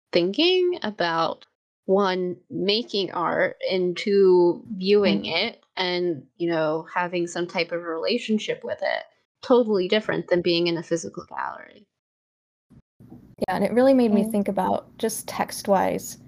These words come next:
Speaker 2: um, what could we and couldn't we include? You know, what did we have time to include, and what was the most important thing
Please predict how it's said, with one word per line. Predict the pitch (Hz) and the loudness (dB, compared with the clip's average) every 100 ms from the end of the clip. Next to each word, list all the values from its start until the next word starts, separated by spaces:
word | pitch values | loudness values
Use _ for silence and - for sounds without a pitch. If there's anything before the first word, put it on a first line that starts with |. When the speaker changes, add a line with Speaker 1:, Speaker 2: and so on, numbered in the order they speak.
| - - - - - | -20 -20 -20 -20 -12
Speaker 2:
um, | 180 180 196 - - - - - - | -6 -4 -6 -10 -20 -20 -20 -14 2
what | 214 - | 2 2
could | - 220 | 0 0
we | 208 190 | 4 2
and | 175 | 2
couldn't | - 185 | -2 -4
we | 170 | -2
include? | 170 175 180 - - - | -2 -2 -2 -4 -6 -6
You | 196 | -2
know, | 185 | -2
what | 147 202 208 | 0 2 2
did | 226 | 2
we | 233 | 2
have | 196 | 2
time | 190 185 185 | 0 0 0
to | 190 | 0
include, | 208 208 233 233 233 | -2 0 4 4 4
and | 190 190 | 0 2
what | 190 | 2
was | 196 196 | 0 0
the | 190 | 0
most | 185 180 - | 0 -2 -2
important | 180 180 190 175 180 180 - | -2 -2 -2 -2 -2 -6 -10
thing | - - 180 175 165 175 | -10 -4 -2 -2 -2 -6